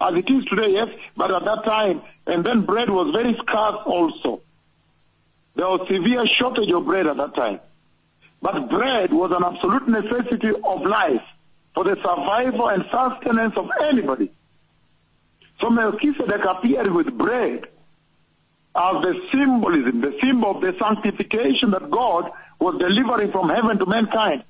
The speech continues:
He was essentially saying that he is the bread of life that is absolutely necessary for man to live eternally, to find life. He is the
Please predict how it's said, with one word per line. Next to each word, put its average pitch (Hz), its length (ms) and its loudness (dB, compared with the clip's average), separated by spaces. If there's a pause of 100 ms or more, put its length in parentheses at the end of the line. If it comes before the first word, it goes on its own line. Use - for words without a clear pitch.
(460)
He - 60 2
was 190 300 2
essentially 254 640 0
saying 233 360 0 (640)
that 202 240 -2
he 196 200 4
is 277 480 2
the 208 120 -2
bread 240 420 0
of 190 220 0
life 190 420 0 (1300)
that 185 280 -2
is 175 120 2
absolutely 196 920 2 (140)
necessary 202 880 0 (380)
for 214 160 0
man 269 460 2
to 247 80 2
live 220 500 4 (400)
eternally, 247 720 2 (300)
to 165 100 -2
find 254 340 0
life. - 340 0 (1300)
He 285 240 4
is 240 100 0
the 233 200 -2